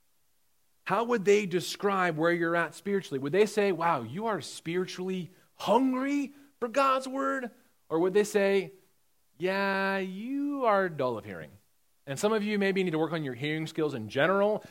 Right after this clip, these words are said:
but I'm talking about every aspect of your life. Are you seeking to follow Jesus? And so that's why this semester, we're gonna do a Bible study that I called Foundations.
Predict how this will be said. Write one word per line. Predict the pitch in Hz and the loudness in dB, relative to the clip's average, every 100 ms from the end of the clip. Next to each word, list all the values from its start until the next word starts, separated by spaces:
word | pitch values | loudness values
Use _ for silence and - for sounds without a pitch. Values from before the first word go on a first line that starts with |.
| - | -4
but | - | 4
I'm | 185 247 | 6 8
talking | 254 214 202 | 8 8 10
about | 185 180 170 | 10 10 8
every | 196 202 214 | 4 6 4
aspect | 196 185 - 180 180 | 4 2 -2 0 0
of | 156 | 0
your | 156 | 2
life. | 156 143 135 127 | 2 2 0 -2
Are | 135 | -6
you | 147 170 | -4 -8
seeking | 156 175 170 170 156 - - _ - | -8 -10 -6 -6 -8 -14 -20 _ -8
to | |
follow | 147 143 139 135 135 131 120 - _ _ _ _ - | -2 2 4 4 2 0 -4 -16 _ _ _ _ -16
Jesus? | 120 113 92 85 76 - - _ _ _ _ _ _ - - | -10 -10 -10 -12 -14 -18 -20 _ _ _ _ _ _ -20 -16
And | 139 | -4
so | 151 131 131 | -2 0 -2
that's | 165 190 - | -6 -6 -2
why | 180 160 156 147 - _ _ _ | -2 0 -4 -6 -14 _ _ _
this | 135 214 - | 0 0 0
semester, | 196 175 165 - 123 117 113 - _ _ _ _ _ _ _ _ _ - | -2 -2 -4 -4 -2 -2 -6 -20 _ _ _ _ _ _ _ _ _ -8
we're | 151 | 0
gonna | 214 208 | 2 2
do | 156 185 | 0 0
a | 180 | 0
Bible | 139 156 165 156 | 0 0 0 -4
study | - 139 139 139 123 _ _ _ _ _ | -4 -2 -2 -6 -12 _ _ _ _ _
that | 139 135 | -2 0
I | 151 180 190 185 - _ _ _ | 0 0 0 -4 -12 _ _ _
called | - 147 139 | -2 0 0
Foundations. | 139 147 135 131 131 147 143 - 90 87 - | -2 -2 -2 -2 0 0 0 -8 -10 -16 -20